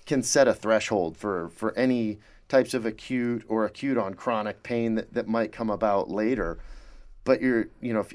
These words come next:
if you think of it as a dial where ten is, you know, excruciating pain and zero is no pain, with a lot of people, based on their diet, it seems like that, that they're kinda set at maybe a three or a four already, or a two or a three at least, just because of the inflammation that some of the things that they're eating. So,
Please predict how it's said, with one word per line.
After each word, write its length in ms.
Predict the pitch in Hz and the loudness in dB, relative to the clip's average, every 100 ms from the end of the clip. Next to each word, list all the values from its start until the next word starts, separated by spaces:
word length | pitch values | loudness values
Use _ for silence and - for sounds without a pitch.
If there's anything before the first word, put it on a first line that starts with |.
| - | -8
if 120 | 113 | -6
you 60 | 113 | -2
think 180 | 135 | -2
of 80 | 113 | 0
it 80 | 113 | 2
as 160 | 110 135 | 2 2
a 60 | |
dial 480 | 123 107 113 98 98 | 2 4 4 4 2
where 180 | 95 92 | -2 -4
ten 380 | - 127 120 104 | -4 -2 0 -2
is, 280 | 95 85 - - - - _ | -4 -8 -12 -18 -20 -20 _
you 100 | - | -10
know, 180 | 110 95 - | -4 -4 -6
excruciating 720 | - 110 - 139 135 123 92 90 | -10 -8 -2 -2 0 0 -2 -4
pain 380 | 123 127 117 | -2 0 0
and 100 | 95 | -4
zero 300 | 85 127 117 | -4 0 0
is 140 | 92 95 | 0 0
no 180 | 135 180 | 0 0
pain, 400 | - 92 85 - - - - - _ _ - - | -2 -6 -6 -10 -16 -18 -20 -20 _ _ -20 -18
with 100 | 107 | -4
a 60 | 117 | 2
lot 240 | 113 170 | 6 6
of 80 | 170 | 4
people, 360 | 139 131 113 101 | 0 -4 -2 -4
based 400 | - 127 117 131 | -4 -2 0 2
on 140 | 113 | 2
their 160 | 107 90 | 2 -2
diet, 640 | - 127 143 127 90 - | 0 2 4 2 2 -4
it 140 | 101 | -10
seems 300 | - 113 101 | -6 -4 -4
like 240 | 92 90 - | -4 -6 -6
that, 220 | 95 - - - - | -10 -10 -14 -18 -12
that 140 | 92 - - | -12 -14 -10
they're 140 | 104 | -10
kinda 240 | 87 113 98 | -8 -6 -4
set 260 | - 107 95 | 0 0 0
at 140 | - _ 98 | -4 _ -10
maybe 240 | 104 87 | -8 -8
a 40 | |
three 260 | 76 104 107 | -8 -6 -6
or 100 | 80 | -6
a 60 | 73 | -8
four 340 | 117 113 101 | -4 0 2
already, 560 | 87 85 95 107 65 87 | 0 0 2 2 0 -10
or 140 | 82 | -10
a 40 | |
two 180 | 82 123 | -6 -4
or 120 | 90 | -4
a 20 | 82 | -8
three 300 | 104 110 110 | -6 -2 -2
at 120 | 64 | -4
least, 220 | 87 - | -10 -6
just 220 | 139 127 | -4 -2
because 320 | 127 123 123 | -2 -2 0
of 100 | 113 | 0
the 100 | 101 | -2
inflammation 600 | 92 117 101 104 104 107 | -4 -4 -4 -4 -4 -4
that 80 | 92 | -8
some 160 | - 101 | -6 -6
of 80 | 85 | -8
the 60 | |
things 260 | - 107 101 | -6 -4 -4
that 100 | 98 | -6
they're 140 | 85 | -8
eating. 260 | - 90 87 | -10 -12 -6
So, 200 | 110 | -4